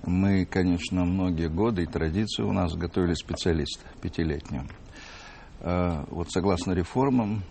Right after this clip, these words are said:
образования, это не единственный элемент реформы, это один из элементов. Э, мы перешли на так называемую болонскую систему образования,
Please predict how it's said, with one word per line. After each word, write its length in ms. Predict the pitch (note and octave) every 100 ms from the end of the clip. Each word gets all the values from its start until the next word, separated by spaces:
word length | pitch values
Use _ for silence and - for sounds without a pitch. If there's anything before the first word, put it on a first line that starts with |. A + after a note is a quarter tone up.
| -
образования, 720 | - F2+ F#2+ G2 F#2 F2+ F2 E2
это 240 | E2 E2
не 340 | D#2 F2+ E2+
единственный 440 | D#2+ G2 A#2 - A2
элемент 460 | G#2+ G#2+ G#2+ G2+
реформы, 560 | F2+ F#2 - F#2 D#2 C#2
это 200 | C#2 -
один 300 | C#2+ F#2 A2
из 160 | G2+ F#2
элементов. 640 | F#2+ F#2 F#2 F2 E2+ D#2+ - - - - - - -
Э, 320 | F2 D#2 D2
мы 220 | D2 E2 A2
перешли 520 | G2+ F2 E2+ F2 G2
на 140 | F2
так 180 | D#2+ F2
называемую 360 | F#2+ G2 F#2+ E2+
болонскую 680 | G2+ G2+ F#2 F2 - E2+
систему 720 | D#2 D#2+ D#2+ - E2+ E2+ E2 D#2+
образования, 800 | D#2+ E2 E2 D#2+ D2 D#2 D2